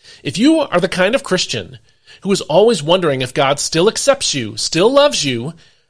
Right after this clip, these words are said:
let this passage encourage you. None of us is always completely obedient to God at all times. Far from it,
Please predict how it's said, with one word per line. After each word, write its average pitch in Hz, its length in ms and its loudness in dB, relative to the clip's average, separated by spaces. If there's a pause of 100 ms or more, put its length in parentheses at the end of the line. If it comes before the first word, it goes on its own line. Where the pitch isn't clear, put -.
let 190 200 0
this 180 160 0
passage 139 440 -2
encourage 147 460 -2
you. 110 280 -10 (680)
None 170 340 2
of 151 100 2
us - 340 -2 (200)
is 160 140 -4
always 185 420 2
completely 147 800 -4 (180)
obedient 156 600 -2
to 185 80 -2
God 113 480 -2 (420)
at 160 100 0
all 123 200 2
times. 120 800 -6 (640)
Far 117 160 0
from 160 240 2
it, 95 100 -4